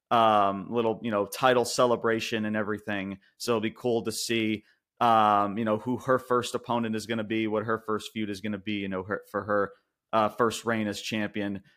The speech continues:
Um, and yeah, and where J C Jane and Gigi Dolan go, 'cause it's gonna be interesting to see where they go, as now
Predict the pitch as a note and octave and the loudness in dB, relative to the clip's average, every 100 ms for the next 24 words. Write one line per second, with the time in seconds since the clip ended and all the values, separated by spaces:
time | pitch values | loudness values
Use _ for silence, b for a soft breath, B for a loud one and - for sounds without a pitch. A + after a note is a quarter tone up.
0 | b _ - A2+ A2 A2 C3 F3 A3 C3 | b _ -2 2 4 2 2 2 4 2
1 | B2 C3+ C#3+ D#3 - D3+ D3+ D#3+ B2 C#3+ | 2 2 4 4 4 0 0 -4 -2 0
2 | D3 C#3+ B2+ C#3+ C#3 C3 D3 C#3 G#2 F2+ | 0 0 -2 -4 0 0 2 0 0 0
3 | E2+ G2+ G#2 A#2+ A2+ A2+ A2+ A2+ A#2 G#2+ | -2 -4 -8 -8 -6 -6 -6 -10 -8 -8
4 | G#2+ A#2 G2+ A2 G#2 A2 A2 G2+ G2+ G2 | -6 -6 -4 -2 0 -2 0 0 0 -2
5 | G2+ G2+ G2 | -4 -4 -4